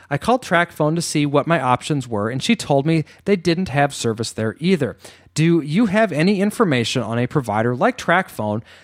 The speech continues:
that I can buy, uh, a phone and minutes when I get there and use it for the week while I'm up there?"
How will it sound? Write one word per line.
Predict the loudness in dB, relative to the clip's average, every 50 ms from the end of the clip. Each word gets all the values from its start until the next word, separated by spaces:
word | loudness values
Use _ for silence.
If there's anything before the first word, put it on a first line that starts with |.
| _ _
that | 0 2
I | 2 2
can | 4 2 0 2
buy, | 2 2 4 4 4 2 0 -4 -12 -20 -20 _ -20 -12 -4
uh, | -2 0 2 2 0 -2 -6 _ -6
a | -6 -6
phone | -6 -2 0 2 4 4 4 2 2 0
and | 0 0 0 2 2
minutes | 2 2 2 0 -2 -4 -8 -12 _ _ _
when | -2 0 0
I | 0
get | 2 0 -2 0 0
there | 0 0 0
and | 0 -2 0 2
use | 0 0 2 0
it | -4 -4
for | -2 -2 0
the | 0
week | 0 -2 -6 -6 -6
while | -4 -2
I'm | 0 0 2
up | 0 0 0 -4
there?" | -10 -10